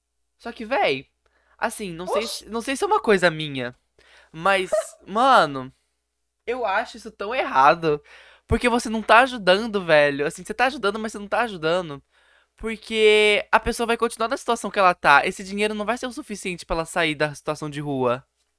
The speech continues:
Speaker 1: Eu,
Speaker 2: Né?
Speaker 1: eu fiquei tão abismado, <laughs> eu fiquei tão abismado,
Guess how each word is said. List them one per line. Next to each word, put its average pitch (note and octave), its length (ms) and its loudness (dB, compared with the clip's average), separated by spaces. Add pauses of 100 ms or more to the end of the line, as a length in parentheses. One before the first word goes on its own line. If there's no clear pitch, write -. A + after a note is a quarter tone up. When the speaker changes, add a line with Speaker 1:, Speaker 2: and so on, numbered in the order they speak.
(960)
Speaker 1:
Eu, D4 120 -6
Speaker 2:
Né? F#4+ 260 -8
Speaker 1:
eu A3+ 140 0
fiquei A3+ 240 -12
tão A#3 240 -6
abismado, G3+ 480 -2 (100)
<laughs> G#4 160 -6
eu F#4+ 120 -6
fiquei - 280 -20
tão G#4 220 -16
abismado, F#4 380 -18